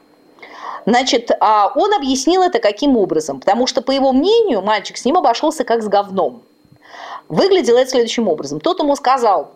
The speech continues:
ну, значит, вот этот мой лунный мужик, меченосный такой, уходя, он ему сказал: «Максим, пока», а тот вот так вот приподнял попу и ему руку протянул.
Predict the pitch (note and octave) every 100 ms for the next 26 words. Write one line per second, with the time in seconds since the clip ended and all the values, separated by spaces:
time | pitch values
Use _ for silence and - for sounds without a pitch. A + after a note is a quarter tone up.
0 | _ F3 G3+ C#3 D#3 D#3 D#3+ F3+ F#3 D3+
1 | D#3 G#3 F#3+ D#3+ G3+ D#4 B4 - - _
2 | _ - - - E3 D3+ F3+ D#3 - B2
3 | B2 - A#2+ - _ _ _ - - -
4 | C4 D4+ D4+ A#3+ F#3 B2+ - _ - -
5 | D4 C#4+ C#4 C#4 C4+ C4 A3 E3+ - -
6 | - G#3+ C#4 - E4+ D4+ C4+ - G4 A4+
7 | B4 - - _ _ _ - G3 - -
8 | B3 B3+ F#4+ A4 A#4 - G#3 A#3+ D#4 D4
9 | C4 C#4 C#4 D4 G#3+ G#3 G#3 G#4+ A#4+ F3+
10 | C3+ - _ A#3+ C#4+ D#4 D4+ A3+ - D3+
11 | - C#3+ B2+